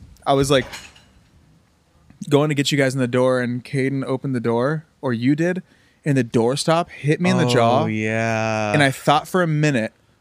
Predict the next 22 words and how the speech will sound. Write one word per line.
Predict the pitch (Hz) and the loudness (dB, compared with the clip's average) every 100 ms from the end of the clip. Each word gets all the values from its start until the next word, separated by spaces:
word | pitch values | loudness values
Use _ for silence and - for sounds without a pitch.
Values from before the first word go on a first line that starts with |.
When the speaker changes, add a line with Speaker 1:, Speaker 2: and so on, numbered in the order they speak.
| - | -12
Speaker 2:
I | |
forgot | - 113 104 | -10 -8 -6
about | 127 - - | -6 -8 -18
that. | - - | -14 -2
Speaker 1:
that | 139 | 0
I | |
couldn't | 135 156 143 | 2 0 0
close | 127 139 127 | 0 0 0
my | 123 | 0
jaw, | 120 117 | 0 0
and | 117 | 0
I | |
was | 117 113 | -2 -2
like, | 110 - | -4 -2
"Did | 120 | -2
I | 117 | 0
just | 120 117 | -2 -4
fuck | - 123 | -4 -4
up | 120 | -6
this | 117 | -8
entire | 117 117 110 | -8 -6 -6
gig?" | 110 113 110 | -8 -12 -14